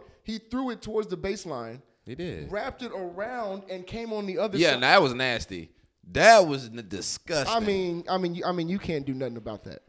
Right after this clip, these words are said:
Speaker 1: You can't do nothing about that. So that's, so that's, so back to my point. I, that's what I'm saying. I think as a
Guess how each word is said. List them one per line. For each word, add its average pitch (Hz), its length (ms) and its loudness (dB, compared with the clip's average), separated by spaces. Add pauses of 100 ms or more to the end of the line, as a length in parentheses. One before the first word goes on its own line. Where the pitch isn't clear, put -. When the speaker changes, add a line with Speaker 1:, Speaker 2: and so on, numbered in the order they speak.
Speaker 1:
You 135 120 -8
can't 165 180 -4
do 143 60 -4
nothing 123 220 -6
about 98 240 -12
that. - 200 -18
So 202 200 -2
that's, 202 160 -2
so 202 80 -4
that's, 208 280 -2
so 175 120 -2
back 175 200 0
to 175 80 -10
my 147 80 -2
point. 139 240 -6
I, 147 80 -6
that's 160 220 -2
what 175 100 -6
I'm 160 80 -4
saying. 135 400 -4 (800)
I 165 100 0
think 185 260 -6
as 165 300 -2
a 139 200 -6